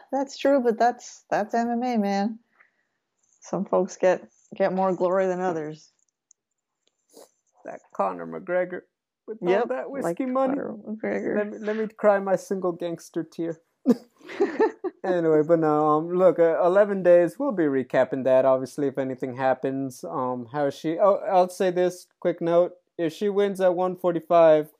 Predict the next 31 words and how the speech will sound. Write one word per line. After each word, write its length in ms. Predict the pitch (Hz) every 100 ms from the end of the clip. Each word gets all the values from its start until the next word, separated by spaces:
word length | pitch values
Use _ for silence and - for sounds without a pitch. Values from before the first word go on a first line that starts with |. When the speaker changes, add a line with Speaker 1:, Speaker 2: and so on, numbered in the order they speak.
| _ _ _ _ _
Speaker 2:
I 120 | 190
wanna 440 | 180 208 269 285 262
say 400 | - 240 220 214
she 240 | - 220
said 300 | 208 214 208
her 140 | 196 190
contract 580 | 208 196 190 196 185
was 240 | 185 170 160
through 480 | 180 175 170 160 156 _ _ _ _ _ _ -
at 180 | 165 175
least 460 | 196 233 214 -
what 200 | 196 202
would 160 | 196 180
be 140 | 202
season 480 | 165 220 202 196 185
three, 480 | 180 190 196 190 - _ _ _ _ -
possibly 580 | 190 185 196 185 185
season 480 | 180 - 190 175 180 -
four. 400 | 180 180 185 185 -
I 140 | 160
don't 120 | 170
know 140 | 170 165
if 140 | 165
it's 180 | 170 -
like 160 | 160
a 80 | 160
free 320 | - 170 170
agent 500 | 165 165 160 170 170 - -
restricted, 680 | 156 - - 170 165 170 156
you 120 | 160
know, 320 | 156 143 139